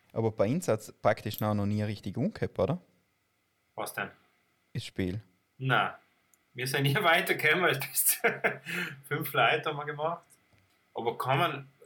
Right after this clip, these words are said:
Speaker 2: also wir könnten dann auch einen eigenen Clan gründen. <laughs>
Speaker 1: Hey, kann man den. Da müssen wir aber vielleicht zwei, drei Spiele mal machen. <laughs>
Speaker 2: Ja, ja, mindestens.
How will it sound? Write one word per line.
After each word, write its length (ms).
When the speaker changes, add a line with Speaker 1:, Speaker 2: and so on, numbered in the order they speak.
Speaker 2:
also 220
wir 120
könnten 280
dann 120
auch 140
einen 80
eigenen 400
Clan 480
gründen. 260
<laughs> 960
Speaker 1:
Hey, 160
kann 380
man 180
den. 240
Da 80
müssen 200
wir 80
aber 220
vielleicht 320
zwei, 140
drei 160
Spiele 280
mal 160
machen. 300
<laughs> 300
Speaker 2:
Ja, 220
ja, 120
mindestens. 760